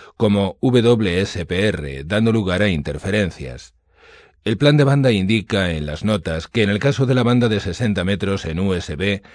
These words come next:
la frecuencia de sintonía más alta que debemos utilizar es cinco mil trescientos sesenta y tres kilociclos. De ese modo, todo el espectro de modulación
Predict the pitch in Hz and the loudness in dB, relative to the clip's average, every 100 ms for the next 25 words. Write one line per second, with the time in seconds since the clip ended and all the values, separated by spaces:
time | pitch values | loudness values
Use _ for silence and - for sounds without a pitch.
0 | - - - 101 120 110 139 127 123 120 | -20 -10 -4 -2 0 2 2 4 2 2
1 | 110 107 104 113 101 95 95 120 110 101 | 2 0 2 2 2 -2 -2 -2 -2 -2
2 | 113 82 87 82 82 95 98 - 110 104 | -4 -2 -4 -2 -2 -2 -2 -4 -4 -2
3 | 101 113 92 85 - - - - _ 123 | -2 -2 -4 -6 -14 -20 -20 -20 _ 2
4 | 131 143 131 127 131 120 92 - 123 120 | 4 4 6 4 4 2 0 2 2 4
5 | 123 117 101 127 107 90 80 92 95 98 | 2 0 -2 0 0 0 -2 -4 -4 -4
6 | 87 - 123 - 58 53 - _ _ _ | -4 -4 -4 -4 -12 -12 -18 _ _ _
7 | _ _ _ - 101 110 113 120 120 107 | _ _ _ 0 4 6 6 6 4 4
8 | 107 101 123 127 127 120 113 - 127 - | 2 2 2 4 4 4 2 0 0 2
9 | 117 101 87 80 80 80 80 120 117 120 | 2 2 2 0 -2 -4 -4 0 2 2